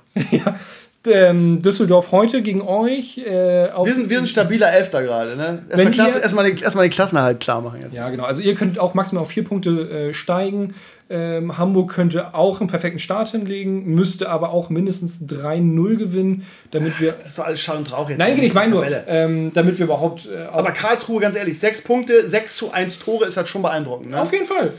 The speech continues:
Speaker 2: Wer,
Speaker 1: Ähm,
Speaker 2: wa-, wa-, was haben die denn für eine Mannschaft, Alter? Karlsruhe ist für mich so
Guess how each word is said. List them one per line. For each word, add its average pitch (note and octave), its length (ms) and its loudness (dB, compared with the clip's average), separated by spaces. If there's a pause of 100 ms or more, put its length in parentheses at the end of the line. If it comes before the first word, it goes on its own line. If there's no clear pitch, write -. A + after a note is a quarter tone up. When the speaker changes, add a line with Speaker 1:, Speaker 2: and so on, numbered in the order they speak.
(100)
Speaker 2:
Wer, G#3 200 4
Speaker 1:
Ähm, G3+ 60 2 (180)
Speaker 2:
wa-, C4+ 60 -4
wa-, B3+ 100 -8
was C4 100 -10
haben F4 100 -2
die F4 60 -4
denn D#4 80 -4
für D4+ 140 -14
eine C#4+ 40 -2
Mannschaft, C4 520 -6
Alter? F3+ 160 -6
Karlsruhe B3 420 -10
ist G#3+ 80 -12
für A#3+ 80 -10
mich A#3+ 160 -8
so A#3 320 -2